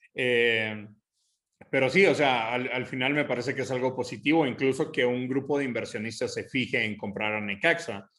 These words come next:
porque ese es otro tema que te iba a plantear ahorita. ¿Por qué un grupo de inversionistas viene y gastaría treinta millones de dólares en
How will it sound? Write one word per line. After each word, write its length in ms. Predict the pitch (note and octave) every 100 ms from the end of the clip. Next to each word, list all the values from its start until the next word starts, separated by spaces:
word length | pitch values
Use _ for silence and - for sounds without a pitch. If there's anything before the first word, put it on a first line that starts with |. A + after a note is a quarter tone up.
| _ _ _ _
porque 220 | - -
ese 180 | C#3+ D#3
es 180 | D#3 D#3
otro 320 | D3 C3 C3+ -
tema 280 | B2+ B2+
que 120 | B2 A#2+
te 140 | A2+
iba 120 | A#2
a 80 | A2
plantear 360 | A2+ G#2 G#2+ G#2
ahorita. 640 | A#2+ E3+ - G#2+ G#2+ - _ _ _ _ _ _ _ _ _ _
¿Por 540 | D#3+ C3+ B2+ - -
qué 580 | - E3 F#3 A3+ C4 - -
un 160 | D3
grupo 280 | C#3+ D3 E3
de 80 | D3
inversionistas 760 | B2+ A#2+ - B2 B2+ D3 B2 A#2
viene 640 | C3+ C#3 E3 G3+ G3 -
y 140 | C#3 A#2+
gastaría 600 | A2+ - A2+ A#2+ B2+ B2+
treinta 360 | C3 C3 D3
millones 400 | C3+ B2 A#2+ B2+
de 100 | A#2+
dólares 840 | A2+ A#2+ C#3+ D#3+ F#3 A#3+ - - _ _ _ _ _ _ _ -
en 460 | C3 C#3+ C#3 -